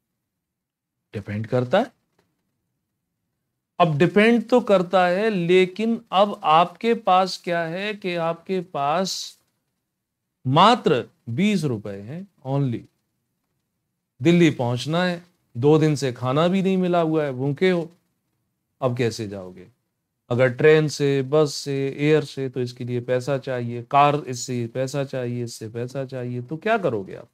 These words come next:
जाना, नहीं जा पाओगे, बंद कर दोगे कि नहीं, मुझे नहीं जाना। और भी तरीके हैं, बीस रुपए हैं तो क्या हुआ? पहले पेट पूजा करेंगे, कहीं सस्ता सा कुछ देखेंगे, कहीं भंडारा चल रहा हो,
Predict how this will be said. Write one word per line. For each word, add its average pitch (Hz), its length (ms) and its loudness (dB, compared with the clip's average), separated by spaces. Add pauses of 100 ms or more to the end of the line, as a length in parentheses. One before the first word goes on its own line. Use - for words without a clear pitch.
(160)
जाना, 147 340 4
नहीं 131 500 0
जा 185 140 4
पाओगे, 123 420 -4 (120)
बंद 196 240 2
कर 196 140 0
दोगे 151 300 -6 (520)
कि 127 80 -6
नहीं, 139 140 0
मुझे 131 240 0
नहीं 160 140 2
जाना। 147 300 0 (1800)
और 202 220 8
भी 277 140 4
तरीके 233 440 6
हैं, 214 380 2
बीस 190 260 -2
रुपए 180 500 -2 (600)
हैं 180 240 2
तो 180 220 -2
क्या 165 200 -6
हुआ? 104 220 -10 (920)
पहले 135 240 4
पेट 156 300 0
पूजा 170 300 4
करेंगे, 180 380 0
कहीं 151 220 -4
सस्ता 147 400 -4
सा 147 160 -4
कुछ 143 160 -8
देखेंगे, 143 500 -8
कहीं 131 240 -8
भंडारा 123 460 2
चल 117 260 -6
रहा 110 120 -6
हो, 113 220 -8